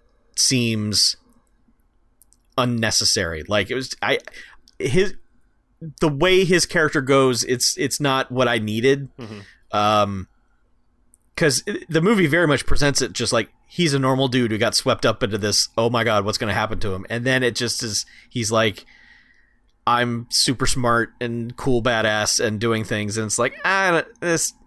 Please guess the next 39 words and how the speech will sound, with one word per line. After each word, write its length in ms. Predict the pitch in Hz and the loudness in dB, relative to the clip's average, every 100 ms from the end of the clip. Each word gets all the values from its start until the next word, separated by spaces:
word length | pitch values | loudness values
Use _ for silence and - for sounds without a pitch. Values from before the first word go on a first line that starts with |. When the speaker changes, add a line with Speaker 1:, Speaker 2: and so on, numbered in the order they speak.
| - | -10
Speaker 1:
mm, 320 | 151 135 120 - | -6 -4 -6 -4
I 60 | 143 | 0
don't 100 | 127 | 2
know." 160 | 110 - - - - | 0 -2 -16 -6 0
But, 200 | 147 - - - - _ _ _ _ _ _ - | 0 -2 -10 -20 -20 _ _ _ _ _ _ -2
like, 140 | 175 | -2
one, 280 | 170 208 208 | 0 -2 0
one 120 | 170 240 | 0 2
of 80 | |
the 80 | 208 | 2
things 220 | 208 202 | 2 2
that 80 | 156 | 2
doesn't 200 | 147 151 | 0 0
make 120 | 139 | 0
sense 240 | - 160 147 | 0 0 0
to 80 | 143 | -2
me, 120 | 131 | -2
and 140 | 127 131 | -2 -2
this 180 | - | -2
might 280 | 147 143 156 | 0 -2 0
be 100 | 135 135 | 0 0
one 180 | 135 | 0
of 80 | 135 | 0
the 100 | 123 | -2
things 240 | 131 131 120 | -4 -4 -4
that 120 | - | -6
kind 260 | - 131 127 | -4 -2 -2
of 120 | 113 | -2
made 160 | 123 | -4
me, 240 | 117 117 110 - _ _ - - - - - _ | -4 -8 -10 -18 _ _ -20 -20 -20 -20 -20 _
the, 300 | 147 135 131 - _ | 2 4 2 -4 _
the, 220 | 143 143 - | 0 0 0
the 120 | 135 | -2
bad 280 | 156 240 196 | 0 0 0
guy 180 | 196 | 2
in 180 | 143 120 | 2 0
this 280 | 120 113 - | 0 0 0
is 220 | 139 131 | 0 0
so 420 | - 165 160 160 | 2 4 4 4